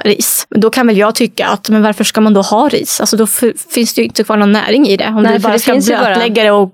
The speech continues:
Speaker 1: koka det hur
Speaker 2: Ja,
Speaker 1: lång tid som
Speaker 2: för det
Speaker 1: helst.
Speaker 2: finns ju typ en, ett näringsämne, B ett,
Speaker 1: <laughs>
Speaker 2: i risets skal, eller hur? Och det tar man bort då i sådana fall.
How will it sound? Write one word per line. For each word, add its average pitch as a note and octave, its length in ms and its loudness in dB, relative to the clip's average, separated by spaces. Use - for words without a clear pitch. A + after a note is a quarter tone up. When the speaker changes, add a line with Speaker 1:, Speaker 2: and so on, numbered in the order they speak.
Speaker 1:
koka A3+ 380 -2
det C4 60 2
hur C4+ 80 0
Speaker 2:
Ja, G#3 60 2
Speaker 1:
lång G3 180 -2
tid - 140 -4
som - 100 -4
Speaker 2:
för A3 60 2
det A#3 60 0
Speaker 1:
helst. A#3+ 100 -2
Speaker 2:
finns C4+ 240 0
ju B3 40 -2
typ F#3+ 280 -2
en, F#3+ 380 2
ett G3+ 200 -4
näringsämne, F#3 720 2
B F3+ 200 0
ett, F3+ 400 -2
Speaker 1:
<laughs> - 260 -4
Speaker 2:
i A#3 260 2
risets A3+ 580 0
skal, F3+ 440 0
eller G#3 180 4
hur? G3 220 2
Och F#3 100 0
det A3+ 100 0
tar C#4+ 140 0
man G3 160 0
bort A#3 260 -2
då - 120 0
i D3 60 0
sådana E3 240 0
fall. - 200 -6